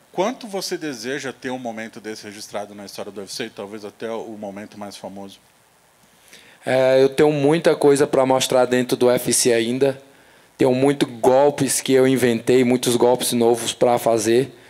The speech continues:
Speaker 2: E eu creio que uma hora dessa vai acertar e vai ser um dos melhores nocaute aí da história do U F C. Então, a gente tá batalhando pra isso, a gente tá treinando muito duro e se preparando muito duro pra isso. Então, quem sabe aí,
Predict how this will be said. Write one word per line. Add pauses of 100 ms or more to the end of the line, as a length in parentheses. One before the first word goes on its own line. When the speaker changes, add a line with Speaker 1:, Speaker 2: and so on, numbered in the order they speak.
(320)
Speaker 2:
E
eu
creio
que
uma
hora
dessa
vai
acertar (280)
e
vai
ser
um
dos
melhores
nocaute
aí (420)
da
história
do
U
F
C.
Então, (280)
a
gente
tá
batalhando
pra
isso,
a
gente
tá
treinando
muito
duro
e
se
preparando
muito
duro
pra
isso. (380)
Então,
quem
sabe
aí,